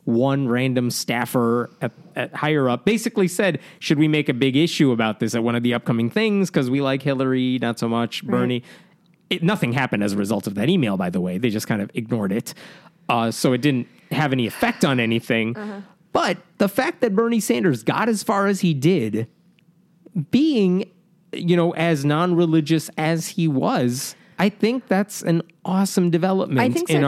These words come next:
Speaker 1: our
Speaker 2: too.
Speaker 1: own dev-, uh, politics.
Speaker 2: I wonder, though, if it would have changed,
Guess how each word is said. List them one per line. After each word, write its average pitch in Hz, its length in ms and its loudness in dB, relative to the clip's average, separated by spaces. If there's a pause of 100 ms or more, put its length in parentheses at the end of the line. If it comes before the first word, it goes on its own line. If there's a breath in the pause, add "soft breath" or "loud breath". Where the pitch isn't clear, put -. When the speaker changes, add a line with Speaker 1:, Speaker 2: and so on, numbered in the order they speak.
Speaker 1:
our - 60 4
Speaker 2:
too. 151 40 4
Speaker 1:
own 170 240 2
dev-, 131 200 -2 (100)
uh, 120 180 -2
politics. 101 840 -8
Speaker 2:
I 262 120 0
wonder, 233 840 -2
though, 311 440 -2
if 202 360 -2
it 220 160 -2
would 202 120 0
have 196 100 -6
changed, 185 760 -4